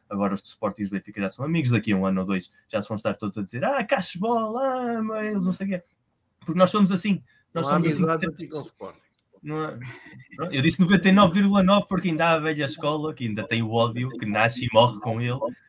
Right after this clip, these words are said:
Speaker 1: até ao fim dos tempos. Ah, mas estava a pensar em relação ao que vocês diziam do, do prazer de estar a competir. Isso no Porto não existe. O Porto não vai a competições para ter prazer, o Porto vai a competições para ganhar. E, e essa mentalidade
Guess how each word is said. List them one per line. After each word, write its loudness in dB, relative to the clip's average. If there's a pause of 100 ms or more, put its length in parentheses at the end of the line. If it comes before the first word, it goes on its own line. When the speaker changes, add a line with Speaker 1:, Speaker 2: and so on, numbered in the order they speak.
(120)
Speaker 1:
até -2
ao 2
fim 0
dos -4
tempos. -8 (400)
Ah, 0 (1040)
mas -2
estava 4
a 4
pensar -2
em 0
relação -2
ao -8
que -4
vocês -8
diziam -4
do, -8
do -6
prazer -2
de -12
estar -2
a -6
competir. -12 (640)
Isso -4
no -2
Porto -8
não -8
existe. -12 (800)
O -10
Porto -4
não -2
vai 0
a -6
competições -8 (140)
para -4
ter -6
prazer, -4
o -6
Porto -10
vai -2
a -2
competições -8
para -10
ganhar. -2
E, -6
e -2
essa 0
mentalidade 0